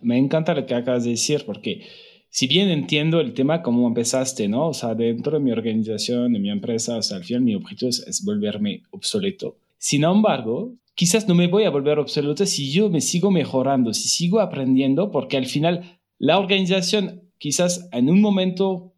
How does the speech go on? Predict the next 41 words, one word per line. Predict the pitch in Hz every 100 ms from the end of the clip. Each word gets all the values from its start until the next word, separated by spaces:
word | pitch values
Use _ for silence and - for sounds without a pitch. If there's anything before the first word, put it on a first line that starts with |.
| _ -
no | 160
me | 175
necesi-, | 165 156 143 131 143 160
no | 165
necesitaba | 190 180 175 151 147 156 156 170
el | 135
yo | 127 160 180 175 - -
del | 120 120
pasado | 123 135 - 131 131 139 240 -
o | 113 113
lo | 110 110
que | 120
yo | 127
sabía, | - 127 139 233 -
pero | - 165 180 202
con | 151 139
este | 135 -
nuevo | 147 147 151
crecimiento | 147 135 135 131 139 143
que | 131
está | 123 - 135
teniendo, | 135 135 127 139
igual, | 165 143 147 - _ -
si | -
yo | 131
me | 220 202
mejoro, | 185 175 175 160 160
si | 156 123
aprendo | 123 143 185 196 185
más, | 185 185 180
si | -
tengo, | - 131 175 175 - - -
si | - 127
sigo | 120 - 175 190
sintiendo | 175 151 131 143 147 151 170
esta, | 135 117 120 107 104 _ _ -
esta | -
motivación, | 143 139 135 139 135 - 202 220
pues | 135 123 131
igual | 160 165
me, | 127 123